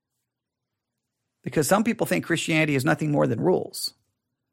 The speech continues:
And I think a lot of kids raised in a Christian home think Christianity is nothing more than rules. 'Cause so, "We don't do this, we don't do that, we don't do this, we don't do that, we can't do this, you can't do that, can't do this, can't do that, can't go there, can't do this, can't watch there,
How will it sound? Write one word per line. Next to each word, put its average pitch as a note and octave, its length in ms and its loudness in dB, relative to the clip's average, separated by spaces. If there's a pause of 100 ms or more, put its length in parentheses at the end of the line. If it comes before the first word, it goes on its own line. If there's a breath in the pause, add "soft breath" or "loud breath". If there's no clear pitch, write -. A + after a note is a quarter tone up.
(180)
And A2+ 120 -2
I C3+ 60 0
think C3 140 0
a C3 40 2
lot D#3 160 6
of F3 80 2
kids C#3 220 2
raised D#3 300 2
in C#3+ 60 -2
a C#3 40 -4
Christian C#3 340 -4
home A2+ 520 0
think C3+ 180 -4
Christianity B2 680 -4
is A2+ 120 -6
nothing B2 260 -2
more A2+ 160 -2
than A2 140 -10
rules. - 420 -10 (800)
'Cause A#2 160 -4
so, B2 180 0
"We A#2 200 0
don't F#3+ 160 4
do G3 100 4
this, - 300 0
we A#2+ 80 -2
don't D#3 120 0
do E3+ 120 2
that, F3 260 2
we A#2+ 80 -10
don't D3 160 -2
do E3+ 80 0
this, F3 320 0
we - 80 -6
don't C#3+ 120 0
do E3+ 100 0
that, F#3 260 2
we C#3 80 -2
can't E3 220 0
do F3+ 80 0
this, F#3+ 260 2
you - 60 -16
can't D3 180 -6
do F#3+ 80 -6
that, F#3+ 260 2
can't D#3+ 200 -6
do F#2+ 80 -8
this, E3 180 2 (140)
can't E3 180 0
do F#3+ 80 2
that, G#3 220 2
can't E3 180 0
go F3 80 4
there, G3+ 240 4
can't F#3+ 160 0
do F3 80 0
this, G#3 240 2
can't - 180 -2
watch G#3+ 200 0
there, B3+ 160 -2